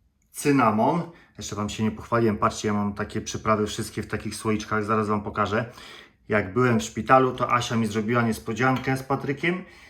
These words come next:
i zrobili mi porządek w przyprawach. Po prostu szok. Pięknie mam teraz pochowane. Wrzucam sz-, cynamon. To zależy ile. Tu jest napisane, jest dwie szczypty.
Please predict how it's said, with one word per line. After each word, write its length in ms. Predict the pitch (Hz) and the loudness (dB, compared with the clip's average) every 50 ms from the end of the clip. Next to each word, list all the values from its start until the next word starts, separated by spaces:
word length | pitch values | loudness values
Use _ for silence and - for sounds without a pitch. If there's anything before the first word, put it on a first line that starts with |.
| - _ _ _ - | -20 _ _ _ -10
i 260 | - 160 165 165 156 | -6 -2 0 0 0
zrobili 500 | 135 131 135 143 135 123 139 135 131 131 | 2 4 4 4 6 6 6 6 6 4
mi 100 | 127 120 | 4 2
porządek 380 | 127 135 123 120 123 113 120 - | 0 0 0 2 0 0 0 -2
w 40 | - | -4
przyprawach. 640 | - - 123 - 117 117 107 98 95 92 - - - | -6 -6 -4 0 2 2 2 2 0 -4 -8 -12 -10
Po 240 | - - 110 110 | -4 -2 0 0
prostu 520 | 107 - 127 131 131 127 - - - 120 113 | 0 0 2 2 2 0 -2 -4 -6 -6 -4
szok. 520 | - - - 143 131 - - - - - - _ _ _ _ _ _ _ | -2 0 2 2 2 2 0 -8 -12 -14 -20 _ _ _ _ _ _ _
Pięknie 420 | - 139 139 135 123 117 - 120 | -4 0 0 0 0 0 -2 -2
mam 200 | 113 110 110 110 | 0 2 0 0
teraz 220 | 107 127 117 107 - | 0 -2 -4 -4 -4
pochowane. 640 | - - - 113 104 113 117 117 127 160 156 - - - - - - _ _ | -6 -8 -6 -2 0 0 0 2 0 -2 -4 -6 -12 -20 -20 -20 -20 _ _
Wrzucam 400 | 104 107 117 110 - 113 107 104 104 - _ _ _ _ _ _ _ _ _ _ _ _ _ _ | -10 -10 -8 -6 -4 -4 -4 -4 -6 -12 _ _ _ _ _ _ _ _ _ _ _ _ _ _
sz-, 340 | - - - - - - - _ _ - | -20 -18 -16 -16 -16 -16 -18 _ _ -20
cynamon. 720 | - - - 107 110 110 107 107 104 104 110 123 135 135 135 - - - - - _ _ _ _ _ | -14 -8 -4 -2 0 0 0 0 0 0 0 0 -2 -2 -4 -8 -14 -20 -20 -20 _ _ _ _ _
To 100 | - 160 | 0 4
zależy 340 | 139 151 156 151 139 135 147 | 6 6 8 6 6 4 4
ile. 160 | 139 113 104 | 4 2 2
Tu 120 | 98 - 151 | 0 0 0
jest 160 | 147 139 131 | 0 0 0
napisane, 460 | 139 135 - - - - 143 143 139 | 0 0 -2 0 0 0 2 4 4
jest 220 | 135 131 120 117 110 | 2 2 2 0 0
dwie 180 | 113 123 139 | 2 2 2
szczypty. 500 | 135 - - - 127 - - - 107 101 | 2 2 2 2 2 2 0 -2 -4 -4